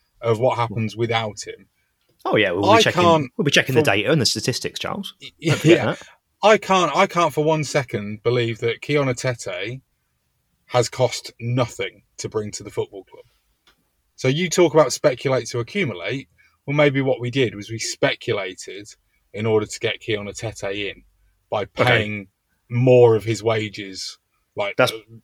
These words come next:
Speaker 1: and things like that,
Speaker 2: bullshit.
Speaker 1: knowing, knowing that we would potentially be selling Chukwuemeka.
Speaker 2: You are talking bollocks.
Speaker 1: Okay. <laughs> I mean, I'd love you, I'd love for you to prove me, prove me wrong.
Speaker 2: I have
Speaker 1: I
Speaker 2: no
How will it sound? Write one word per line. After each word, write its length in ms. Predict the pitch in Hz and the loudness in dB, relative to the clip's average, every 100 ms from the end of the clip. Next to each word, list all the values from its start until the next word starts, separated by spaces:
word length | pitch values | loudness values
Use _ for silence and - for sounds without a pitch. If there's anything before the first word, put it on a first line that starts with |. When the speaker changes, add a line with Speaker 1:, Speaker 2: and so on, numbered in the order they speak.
| _ _ _ | _ _ _
Speaker 1:
and 140 | 120 110 | -14 -6
things 180 | 123 113 | 0 4
like 160 | 127 | 4
that, 100 | 107 107 | 4 2
Speaker 2:
bullshit. 140 | 135 | 4
Speaker 1:
knowing, 640 | 151 156 107 92 123 139 - | 6 6 6 -2 -6 -8 -4
knowing 640 | 147 151 117 92 110 120 | 4 4 4 -2 -8 -6
that 220 | 123 113 | -2 -2
we 160 | 117 117 | -2 -6
would 200 | 113 - | -8 -10
potentially 500 | 120 120 110 110 104 | -8 -6 -6 -12 -12
be 100 | 104 | -10
selling 640 | - 120 107 101 98 92 _ | -4 -4 -4 -6 -12 -18 _
Chukwuemeka. 600 | - 101 101 95 92 - - _ _ _ _ | -14 -14 -14 -14 -14 -18 -20 _ _ _ _
Speaker 2:
You 140 | 123 117 | -4 -2
are 100 | 110 | -2
talking 480 | 110 104 101 101 85 90 87 | -4 -4 -2 -4 -6 -12 0
bollocks. 500 | 95 82 - - - _ _ _ _ | 0 0 -10 -12 -12 _ _ _ _
Speaker 1:
Okay. 300 | 190 185 196 - - - | 0 2 -2 -4 -20 -14
<laughs> 1160 | - - - - - - _ _ _ _ _ - | -12 -12 -18 -20 -20 -20 _ _ _ _ _ 2
I 60 | |
mean, 100 | 143 | 6
I'd 160 | 147 139 | 6 8
love 160 | 190 139 | 8 8
you, 100 | 127 - | 2 2
I'd 160 | 139 139 | 2 6
love 180 | 196 - | 4 4
for 60 | |
you 120 | 151 | 0
to 80 | 120 | 0
prove 340 | 120 147 170 104 | 2 2 2 0
me, 240 | 90 113 _ | -12 -14 _
prove 200 | 135 127 | -2 0
me 120 | 113 117 | 0 0
wrong. 340 | 131 104 98 _ _ _ _ | 0 -2 -8 _ _ _ _
Speaker 2:
I 140 | 117 131 | 2 4
have 120 | |
Speaker 1:
I 20 | |
Speaker 2:
no 60 | 135 | 6